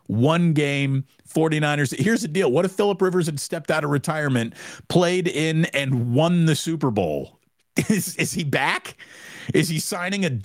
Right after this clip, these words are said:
contract with the forty-nine? Who the hell knows? But Phillip Rivers, what has he got, like, ten kids now?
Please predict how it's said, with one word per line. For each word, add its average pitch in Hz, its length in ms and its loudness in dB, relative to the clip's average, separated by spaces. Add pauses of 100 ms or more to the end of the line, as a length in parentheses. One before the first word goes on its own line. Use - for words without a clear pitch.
contract 190 540 0
with 180 120 4
the 151 60 2
forty-nine? 170 600 2
Who 190 160 4
the 220 100 2
hell 220 200 0
knows? 220 560 -2 (2250)
But 170 120 2
Phillip 190 260 -4
Rivers, 196 260 2
what 151 60 4
has 127 80 2
he 120 40 -4
got, 107 120 -2
like, 87 180 -4
ten 185 300 2
kids 165 340 2
now? 190 360 0